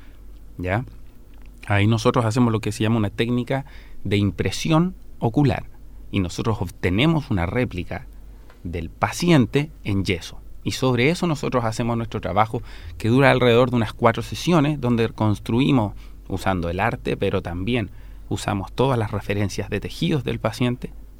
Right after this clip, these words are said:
para darle la forma que requiere para que tenga, ojalá, movilidad, un poquito de movilidad según lo que haya quedado, porque si quedan los músculos, uno puede usar algo de eso para que el paciente tenga un poquito de movimiento en el,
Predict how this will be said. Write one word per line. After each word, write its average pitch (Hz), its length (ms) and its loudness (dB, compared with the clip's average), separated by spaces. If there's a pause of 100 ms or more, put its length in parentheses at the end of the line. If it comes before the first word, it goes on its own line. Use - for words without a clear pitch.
para 95 240 0
darle 135 400 2
la - 220 -4
forma 156 560 4
que 113 80 -4
requiere 107 520 -4 (460)
para 92 160 -2
que 95 140 -4
tenga, 104 380 0
ojalá, 110 420 0
movilidad, 104 560 2
un 120 140 2
poquito 113 420 0
de 123 60 2
movilidad 107 460 0
según 110 360 0
lo 95 100 0
que 98 120 -2
haya 101 180 0
quedado, 135 340 2
porque 113 340 -2 (340)
si - 180 -4
quedan 160 320 4
los 101 100 2
músculos, 95 560 -2 (400)
uno 110 220 2
puede 156 240 4
usar 104 300 -2
algo 98 240 0
de 98 100 2
eso - 180 -4
para - 200 -2
que 101 80 -2
el 90 40 -2
paciente 107 380 0
tenga 107 220 2
un 107 140 2
poquito 151 480 4
de 139 60 6
movimiento 117 600 0
en 98 80 -2
el, 98 220 -4